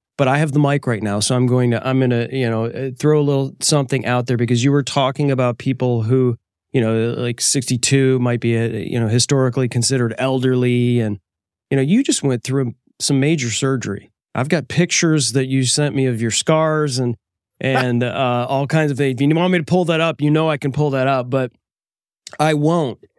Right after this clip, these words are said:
Speaker 1: But I think it's a testament to you, sir, that you, um, you're, you're walking the talk here. There's no, um, you know, you can get on here and you, you give s-,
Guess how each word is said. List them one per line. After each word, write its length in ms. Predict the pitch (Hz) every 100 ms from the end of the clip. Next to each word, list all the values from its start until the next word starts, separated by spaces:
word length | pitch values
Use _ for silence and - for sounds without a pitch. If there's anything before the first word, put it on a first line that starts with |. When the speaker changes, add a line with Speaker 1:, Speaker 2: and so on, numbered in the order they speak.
| _ _ _
Speaker 1:
But 100 | 156
I 120 | 170
think 220 | 196 277 262
it's 140 | 254
a 60 | 202
testament 580 | - 185 - 185 175 -
to 100 | 143
you, 340 | 143 165 196
sir, 480 | 190 - 131 120 123
that 180 | 123 123
you, 640 | 131 151 170 156 143 143 -
um, 600 | 135 127 123 117 120 117 _
you're, 420 | 139 185 277 208 120
you're 260 | 147 190 262
walking 840 | 175 170 202 220 156 120 98 101 _ _ _ _
the 260 | 160 120 123
talk 440 | - 127 92 -
here. 380 | - 110 90 92
There's 320 | 110 151 202 196
no, 540 | 180 175 175 170 156
um, 440 | 131 135 135 131
you 120 | 127 139
know, 140 | 143 - _ _ -
you 140 | 170
can 100 | 220
get 160 | 196 190
on 220 | 190 170
here 240 | 180 180
and 120 | 160
you, 140 | 147 170
you 240 | 160 151
give 240 | 151 170 165
s-, 200 | -